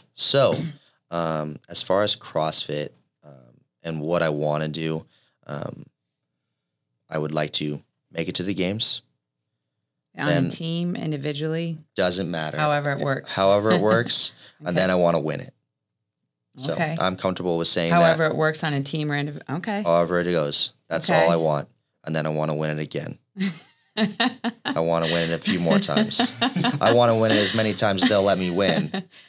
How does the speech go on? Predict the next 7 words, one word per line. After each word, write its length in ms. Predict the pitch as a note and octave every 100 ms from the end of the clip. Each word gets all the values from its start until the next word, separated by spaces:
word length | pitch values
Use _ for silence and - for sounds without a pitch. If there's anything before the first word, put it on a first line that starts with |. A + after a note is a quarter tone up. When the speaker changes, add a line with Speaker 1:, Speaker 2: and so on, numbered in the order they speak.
| _
Speaker 2:
Okay, 240 | F3+ F#3+ E3+
what 220 | F#3+ G#3
drives 400 | F#3+ F#3+ F#3 E3
you 300 | C#3+ C#3+ D#3+
with 180 | D#3+ D#3
that? 280 | C#3+ C3+ C#3 - _ -
Speaker 1:
Um, 460 | E2+ D#2+ D#2 D#2